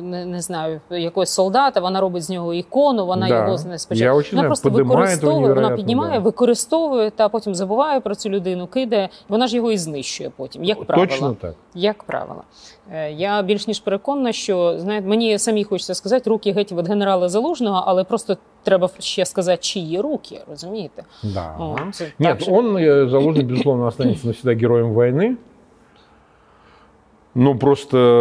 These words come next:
Speaker 2: э, в той ситуации, которая есть, э, в Украине, в условиях войны и всего остального, я, например, не очень...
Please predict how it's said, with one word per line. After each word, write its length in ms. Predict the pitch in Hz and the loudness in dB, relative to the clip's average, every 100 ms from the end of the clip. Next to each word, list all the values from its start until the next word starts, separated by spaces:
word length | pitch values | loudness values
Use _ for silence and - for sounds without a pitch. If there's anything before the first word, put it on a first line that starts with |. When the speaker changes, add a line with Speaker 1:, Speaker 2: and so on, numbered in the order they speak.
| 117 117 117 117 113 113 110 92 | 8 8 6 6 6 6 4 0
Speaker 2:
э, 40 | - - | -10 -8
в 40 | - | 0
той 160 | 139 | 0
ситуации, 400 | - - 123 - | 2 0 0 0
которая 340 | 98 110 117 117 | -2 0 2 2
есть, 480 | 117 113 - - | 2 0 -2 -6
э, 220 | 113 107 104 | 0 2 2
в 100 | 110 | 0
Украине, 480 | - 117 143 240 | 2 2 4 2
в 100 | 156 113 | 0 -2
условиях 360 | 104 - 113 - | -2 0 0 2
войны 300 | 110 113 107 | 0 0 -2
и 0 | |
всего 260 | - 107 107 | -4 -2 -2
остального, 460 | - 113 151 196 | 0 0 2 2
я, 120 | 127 175 | 2 0
например, 240 | 190 196 | 0 0
не 80 | 185 | 2
очень... 220 | 170 - | 0 0